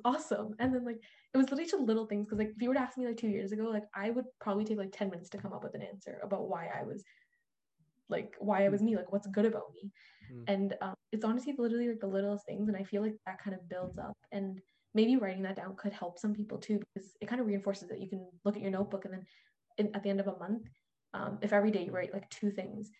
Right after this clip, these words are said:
Speaker 1: you know, you'll see about sixty things that are good about you, which is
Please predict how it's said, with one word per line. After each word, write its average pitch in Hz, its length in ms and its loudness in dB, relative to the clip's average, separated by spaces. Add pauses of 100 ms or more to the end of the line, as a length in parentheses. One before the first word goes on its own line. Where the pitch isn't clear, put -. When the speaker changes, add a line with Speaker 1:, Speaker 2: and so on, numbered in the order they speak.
(260)
Speaker 1:
you 196 100 0
know, 190 200 0
you'll 196 180 2
see 202 180 2
about 190 300 -2
sixty 196 480 -4 (200)
things 196 220 4
that 170 100 -6
are 170 60 -10
good 208 160 0
about - 260 -4
you, - 240 -12 (280)
which 202 160 -2
is 196 120 0